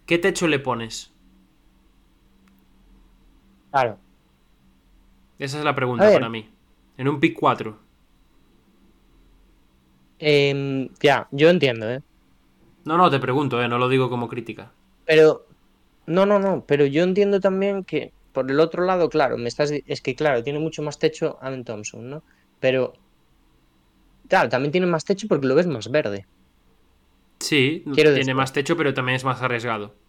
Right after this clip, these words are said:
Speaker 1: ¿A eso te refieres?
Speaker 2: Sí, a ver, yo entiendo que hay que arriesgarse, y ya sabéis que yo soy, eh, fan del riesgo total. Pero yo creo que si desarrolla tiro, que además mucho problema me parece de mecánica, y creo que eso,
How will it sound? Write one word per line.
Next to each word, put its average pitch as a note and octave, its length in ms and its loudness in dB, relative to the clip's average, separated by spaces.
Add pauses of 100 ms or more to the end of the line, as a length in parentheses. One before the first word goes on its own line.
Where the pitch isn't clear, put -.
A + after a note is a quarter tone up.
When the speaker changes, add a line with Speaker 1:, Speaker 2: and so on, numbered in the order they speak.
(380)
Speaker 1:
¿A A#2+ 100 -10
eso - 160 -16
te B2 80 -6
refieres? A2 480 -12 (1400)
Speaker 2:
Sí, E3+ 440 0 (160)
a D#3 100 2
ver, D3 160 6
yo F#3 80 4
entiendo A3 300 2
que D3 80 0
hay C3 40 0
que C#3 80 -2
arriesgarse, A#2 520 -2
y C3 40 -4
ya C3 120 -4
sabéis C#3+ 240 -4
que - 100 -10
yo B2+ 140 -2
soy, B2+ 480 -6
eh, A2+ 600 -8
fan C3 320 -6
del A#2 440 -6
riesgo A2 320 -4
total. - 340 -14 (1500)
Pero C3+ 220 4
yo C3 180 2
creo C3+ 200 4
que B2+ 100 -6
si B2+ 440 -4
desarrolla C3+ 600 0
tiro, F3+ 220 2
que C3 80 2
además C3 260 -2
mucho D3 340 -4
problema C#3 340 -2
me C3 100 -6
parece C3 280 -4
de B2+ 100 -4
mecánica, D#3 680 -4
y A#2 120 -8
creo B2 340 -2
que B2+ 120 -2
eso, B2 540 -10